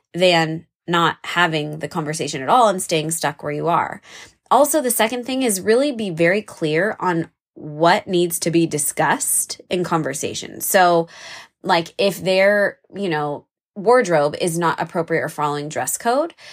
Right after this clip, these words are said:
which can be a really uncomfortable conversation because it's, like, someone's style. I recently have had to do that. And, and it, it's, you know, brevity is your friend here. But what do you wanna say? Like, let's make sure that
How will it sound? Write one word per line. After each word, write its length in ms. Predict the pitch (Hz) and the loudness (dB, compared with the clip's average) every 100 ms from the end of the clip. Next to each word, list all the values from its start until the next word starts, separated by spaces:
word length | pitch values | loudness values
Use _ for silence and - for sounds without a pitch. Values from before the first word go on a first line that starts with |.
| - _ _ _ - | -20 _ _ _ 0
which 200 | 254 - | 2 4
can 120 | 339 | 2
be 100 | 392 | 2
a 60 | 339 | 0
really 320 | 190 208 262 | 4 4 4
uncomfortable 420 | 208 180 202 165 | 0 -4 -4 -4
conversation 540 | 165 143 147 160 147 | -4 -4 -2 -2 -4
because 340 | 117 175 147 - | -6 -4 -6 -6
it's, 160 | - | -10
like, 140 | 147 - | -10 -8
someone's 260 | 139 98 - | -10 -6 -4
style. 480 | - 180 180 180 - | 0 4 4 4 2
I 80 | 185 | 2
recently 380 | 180 180 - | 0 -4 -4
have 100 | 160 | -4
had 160 | 160 151 | -4 -4
to 80 | 156 | -4
do 180 | 147 147 | -4 -2
that. 260 | 180 185 - | 0 0 0
And, 260 | 165 160 - - | -2 -2 -6 -2
and 140 | 220 | -2
it, 120 | 226 - - | -2 -4 -2
it's, 320 | 214 - - _ _ | -2 -4 -12 _ _
you 140 | 208 | -4
know, 200 | 208 165 | -2 -2
brevity 500 | 165 185 202 233 254 | -2 2 2 2 0
is 280 | 240 220 - | 0 0 -2
your 140 | 175 | -2
friend 320 | 170 156 135 147 | -2 -2 -2 -4
here. 380 | 151 147 185 - - - - | -2 -2 -2 -10 -20 -20 -16
But 360 | 196 202 196 - _ _ _ _ _ _ _ _ _ _ - | -2 2 4 2 _ _ _ _ _ _ _ _ _ _ -4
what 220 | 196 220 | 2 4
do 60 | 269 | 2
you 80 | |
wanna 200 | 269 240 | -2 -2
say? 400 | 262 202 170 - - | 0 0 0 -4 -8
Like, 340 | 185 185 165 - _ _ | 0 0 0 -10 _ _
let's 640 | 185 196 202 226 - - - | -4 2 2 0 -6 -10 -12
make 340 | 196 208 220 - | -4 -2 -4 -6
sure 840 | - - - 233 139 151 233 277 _ _ - _ - | -6 -4 0 0 0 -2 -6 -10 _ _ -20 _ -8
that 440 | 180 185 170 165 | 2 4 4 0